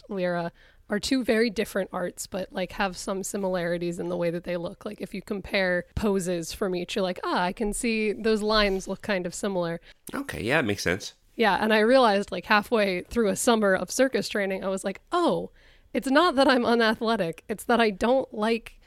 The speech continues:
Speaker 1: competitive athleticism. Like, I don't wanna do a sport, but if you're like, "Here's an athletic thing that is all about you looking pretty and being creative and doing a thing that's, like,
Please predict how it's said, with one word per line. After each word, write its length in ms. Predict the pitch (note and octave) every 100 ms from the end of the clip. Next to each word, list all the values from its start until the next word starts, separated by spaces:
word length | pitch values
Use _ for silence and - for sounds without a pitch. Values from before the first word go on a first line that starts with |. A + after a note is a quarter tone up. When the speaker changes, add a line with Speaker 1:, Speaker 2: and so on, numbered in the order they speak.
| _ - - _
Speaker 1:
competitive 840 | - G#3 G3 - A#3 A3+ C4+ D#4 D4+
athleticism. 920 | D#4 E4 E4+ F4 F4+ - F#4 F#4 F4
Like, 180 | C#4+ -
I 100 | A3
don't 220 | B3 D4+
wanna 200 | C#4 C4
do 160 | A#3 A3+
a 60 |
sport, 640 | - - - B3 F#3+ F3 -
but 140 | G#3+
if 120 | A3+
you're 80 | C4
like, 220 | A#3+ G3+ -
"Here's 320 | - D4 E4+
an 100 | D#4
athletic 500 | B3+ A#3 A3 A3 G#3+
thing 420 | - G#3+ F#3+ F3+
that 140 | F#3 G3
is 100 | G3
all 240 | G#3+ A3
about 340 | G#3+ G3+ G3 - _ _ _
you 360 | - A#3 A#3 G3 -
looking 460 | G3+ A3+ C4 A3+ G#3+
pretty 440 | - A3 A3+ A#3+
and 220 | G#3+ G3+
being 340 | F#3 G#3 G#3 G#3+
creative 760 | - A3 F3 F#3+ A3+ A#3+ A3+ -
and 200 | G3+ F#3+
doing 300 | G#3 G3+ G3
a 60 |
thing 320 | G3+ A3 G3+ F#3+
that's, 200 | F#3 G#3
like, 220 | F#3